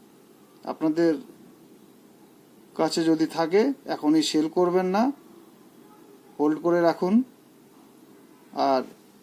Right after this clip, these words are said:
বাইশ, তেইশ, চব্বিশ তারিখে কলকাতায়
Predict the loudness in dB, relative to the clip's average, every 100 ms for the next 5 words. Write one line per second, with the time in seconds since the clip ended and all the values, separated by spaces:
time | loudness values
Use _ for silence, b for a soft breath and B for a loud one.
0 | -20 -20 -20 -20 -20 -20 -20 -20 _ -20
1 | -4 0 4 4 2 -6 B B B -2
2 | 2 4 4 0 2 0 0 2 4 4
3 | 2 2 -4 -20 -20 -20 -20 -20 -20 _
4 | _ _ -20 _ -20 -10 0 0 2 0
5 | 2